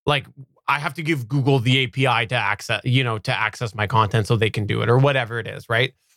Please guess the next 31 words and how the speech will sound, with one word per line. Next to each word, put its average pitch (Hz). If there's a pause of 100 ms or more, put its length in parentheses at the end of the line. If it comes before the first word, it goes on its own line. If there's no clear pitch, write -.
(120)
But 143 (880)
I'm 180
pretty 220
impressed 170
with 156
what 151
I, 143
what 143
I've 139
seen 147
with 127
that, 131 (120)
that, 127
that 127
version 147
of 151
the 151
Google, 151 (260)
um, 123 (680)
transcription, 147
like, 131
on 147
the 135
fly 139
transcription, 147
and 147
it's, 165 (180)
it's 160 (100)
pretty 185
fast 147
too. 165